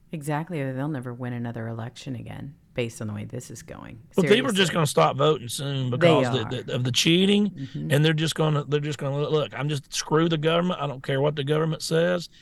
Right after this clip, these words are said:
Speaker 2: So you're gonna, you, th-, this is how governments fall, 'cause nobody's gonna care what the government has to say, what the F B I has to say, what the D O J has to say,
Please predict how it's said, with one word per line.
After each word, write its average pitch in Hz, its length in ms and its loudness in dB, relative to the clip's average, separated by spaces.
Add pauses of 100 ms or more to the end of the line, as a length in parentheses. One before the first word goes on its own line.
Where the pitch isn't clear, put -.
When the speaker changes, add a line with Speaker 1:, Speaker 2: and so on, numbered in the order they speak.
(200)
Speaker 2:
So - 120 -2
you're 151 100 2
gonna, 180 200 0
you, 147 160 -10
th-, 156 260 -6
this 180 240 2
is 180 100 0
how 190 160 4
governments 170 440 2
fall, 190 180 -2
'cause 147 140 -2
nobody's 170 380 2
gonna 151 160 -2
care 160 240 0
what 139 120 -4
the 131 80 -10
government 139 320 -4
has 135 160 -2
to 135 80 -12
say, 156 400 0 (300)
what 135 160 4
the 131 100 0
F 147 160 2
B 147 140 2
I 147 180 2
has 147 160 0
to 131 80 -10
say, 143 320 -2
what 135 140 -4
the 123 60 -8
D 147 180 0
O 147 100 2
J 139 280 -2
has 135 200 -4
to 131 80 -10
say, 143 420 -2